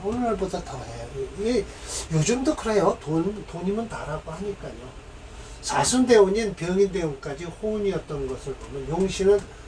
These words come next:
목화운이 될 것이다 라고 해서요. 해놓고, 자, 무게중심 이론인 오행체형론으로는, 어, 뭐야, 오행지수를 검증해보면 토가 사 점 이예요. 금은 삼 점 영, 수 이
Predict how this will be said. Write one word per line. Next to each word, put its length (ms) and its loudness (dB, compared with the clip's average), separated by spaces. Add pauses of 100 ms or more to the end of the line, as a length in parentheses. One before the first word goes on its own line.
(160)
목화운이 640 4
될 220 -4
것이다 600 -10
라고 240 -6
해서요. 640 -4 (140)
해놓고, 640 4 (800)
자, 320 -8
무게중심 640 2
이론인 400 6
오행체형론으로는, 1080 2 (640)
어, 60 -4
뭐야, 360 2
오행지수를 720 6
검증해보면 800 -6
토가 320 -4
사 300 -6
점 240 -2
이예요. 380 -12 (760)
금은 240 4
삼 280 -4
점 320 -4
영, 240 -4 (260)
수 540 -2
이 100 -8